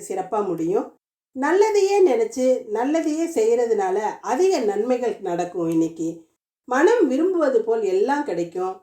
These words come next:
நல்ல எண்ணங்கள் நிறைவேறும். போட்டிகள்லையும் வெற்றி பெறுவீங்க. வேலையில திறமைகளை வெளிப்படுத்தி பாராட்டுகளை பெறுவீங்க. இன்று சிவப்பு நிற ஆடை உங்களுக்கு சிறப்பை கொடுக்குங்க.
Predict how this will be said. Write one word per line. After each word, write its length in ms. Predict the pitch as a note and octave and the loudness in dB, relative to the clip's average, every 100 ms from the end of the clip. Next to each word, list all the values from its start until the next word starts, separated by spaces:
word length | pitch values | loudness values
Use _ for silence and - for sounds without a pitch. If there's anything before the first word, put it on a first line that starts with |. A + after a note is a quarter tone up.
| _ _ | _ _
நல்ல 260 | A3 C#4+ A4 | -2 2 4
எண்ணங்கள் 580 | B3+ G#3 C4 D4+ D4 B3 | 4 2 0 -2 -2 -2
நிறைவேறும். 640 | F#3+ F3+ F3 F3 F3+ F3+ F3+ _ _ _ | -2 -2 -2 -4 -4 -6 -8 _ _ _
போட்டிகள்லையும் 880 | F4 C5 C5 G4+ A#3+ G3+ G3+ A3 G3+ - | 0 2 4 4 4 2 2 0 -2 -6
வெற்றி 280 | G#3+ A3+ E4 | -4 -2 0
பெறுவீங்க. 480 | C4+ G#3+ F3 F3 E3+ F3 F3 - _ _ | 2 2 2 0 2 0 -2 -14 _ _
வேலையில 560 | C4 D4+ A#4+ B4+ E4 A#3+ G#3 F3+ - | -6 -4 0 0 0 0 0 -2 -4
திறமைகளை 560 | - G#4 A#4 G4 F4+ F4 | 0 2 2 2 2 2
வெளிப்படுத்தி 580 | G#3 F#3+ F4+ F3 - G3+ G3 - | 2 0 -4 -6 -2 -2 -2 -4
பாராட்டுகளை 640 | C4 D#4 D#4+ D#4 B3+ A#3+ | -2 -2 -4 -6 -4 -4
பெறுவீங்க. 480 | A#3 F3 E3+ E3+ F3 E3+ E3+ _ _ _ - | -2 0 2 0 0 -4 -8 _ _ _ -6
இன்று 220 | C4 B3+ | -4 -4
சிவப்பு 400 | - E4+ A#4+ B4 | 2 4 4 4
நிற 160 | G#4+ D#4 | 2 2
ஆடை 260 | G#3 F#3+ G3+ | 0 0 0
உங்களுக்கு 520 | F#3 F3+ F3+ A#3+ G3+ | 0 -2 -2 -2 -4
சிறப்பை 380 | - B3+ A#3+ G#3+ | -2 -4 -2 -4
கொடுக்குங்க. 460 | F3+ E3+ F3 F3 | -4 -4 -2 -2